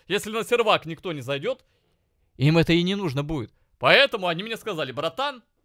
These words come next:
до свидания». Потому что статистика показывает, что мало регистраций, плохая статистика. Результат плохой, они мне сказали.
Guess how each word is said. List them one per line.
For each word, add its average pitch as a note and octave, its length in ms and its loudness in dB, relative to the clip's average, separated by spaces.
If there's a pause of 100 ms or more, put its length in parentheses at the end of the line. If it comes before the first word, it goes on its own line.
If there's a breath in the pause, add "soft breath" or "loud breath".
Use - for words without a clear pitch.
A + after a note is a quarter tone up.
(400)
до D#3 160 -14
свидания». A#2+ 580 -10 (680)
Потому G3 360 0
что F#3 340 2
статистика F#3+ 640 -4
показывает, C#3+ 460 -4
что - 260 -12 (120)
мало F#3 360 4
регистраций, E3+ 720 -2
плохая C#3 460 -2
статистика. - 680 -14 (400)
Результат E3 560 -4
плохой, E3 440 -4
они A2+ 100 -8
мне A2 160 -14
сказали. A2 480 -16